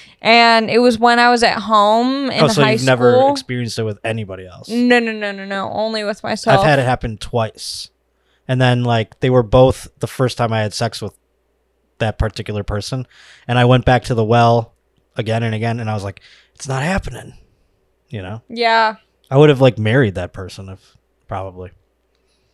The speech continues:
Speaker 1: Yeah, it's really frustrating.
Speaker 2: Yeah.
Speaker 1: But I think there's also a fear to it. It's, like, a very mental thing, not coming. There, I think there's a fear for me, like, what happens? Like, my fear is, like, what happens if I fully let go?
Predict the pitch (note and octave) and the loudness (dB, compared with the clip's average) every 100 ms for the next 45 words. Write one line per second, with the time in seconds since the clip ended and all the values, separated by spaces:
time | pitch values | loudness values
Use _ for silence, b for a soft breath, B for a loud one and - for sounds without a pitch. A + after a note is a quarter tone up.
0 | _ _ _ _ _ D#4 E4 - D#4 F4 | _ _ _ _ _ 2 2 2 0 0
1 | - D4 D#4+ - A3 G3+ G3 G3+ A#3 - | 0 0 0 -4 -6 -6 -10 -12 -16 -8
2 | A#2+ A2+ - - - D#4 F4+ G#4 G#4+ G#4 | -2 -2 -4 -10 2 2 4 0 2 2
3 | E4+ E4+ E4+ C#4 A#3+ - - B3+ B3 C4 | 2 0 4 2 2 -4 -4 2 2 2
4 | - A#3 G#3 A2 - A3+ A3 C4 C4+ B3 | -4 -6 -4 -6 -8 -8 0 2 2 4
5 | C4+ D4 C#4 A#3 A3 A#3 A3+ A3 - A3 | 4 2 0 -2 -2 -4 -8 -8 -8 -10
6 | A3+ A3+ A3 _ A#3 A3+ G#3 - A3+ G#3+ | -10 -12 -14 _ -2 -2 -2 -6 -6 -4
7 | A#3 C4+ C4 B3 G#3+ B3 D#4+ D4 D4 B3 | -6 -6 0 2 4 2 0 0 0 0
8 | C4+ - A3+ A3+ B3+ A#3 G#3+ A3 C4 A#3+ | -6 -6 -4 -4 -4 -6 -6 -4 0 0
9 | G3+ G3+ A3+ A3+ G#3 G#3 G#3 A3+ A#3 B3 | 0 0 2 2 0 -4 -4 -4 -4 -4
10 | B3+ C#4+ C4 G#3+ A#3 A#3 A#3+ B3 A#3 A3+ | -6 -8 -4 -2 0 2 0 0 0 0
11 | A#3 A3+ G#3+ A3+ G#3 A3 G3+ G#3 G#3 G#3 | 0 -2 2 2 2 2 0 -4 -8 -8
12 | G3+ G#3 G3+ G#3 F#3+ G#3 - - - G2 | -4 -6 -6 -8 -8 -8 -8 -10 -10 -12
13 | D#2 | -12